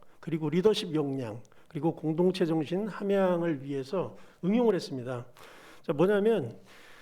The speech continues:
어, 원래 지금 그 인터넷상에도 그렇고 그 많이 알려진 그 퍼즐은 팔과 육의 위치가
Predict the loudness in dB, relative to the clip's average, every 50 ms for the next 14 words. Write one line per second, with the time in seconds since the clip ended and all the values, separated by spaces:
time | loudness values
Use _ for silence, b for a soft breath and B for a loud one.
0 | B B _ 2 4 4 6 6 4 4 2 2 4 4 6 6 6 6 4 0
1 | 2 4 4 6 6 4 4 2 0 -2 -6 -6 -4 -2 0 2 2 2 4 4
2 | 4 4 6 6 6 6 4 2 2 4 4 4 4 2 0 -4 -4 0 0 2
3 | 2 0 0 -4 -10 -18 -14 -8 -4 -2 0 0 0 0 2 2 2 2 2 2
4 | 2 2 2 2 0 -2 -4 -6 -8 -8 -6 -4 -4 -2 -2 0 0 0 0 0
5 | -4 -8 -12 b b b b b b b b -6 0 2 2 4 4 4 4 4
6 | 0 -2 -4 -4 0 0 0 0 0 -4 -6 -8 -8 -8 -4 -2 0 0 0 -2
7 | -4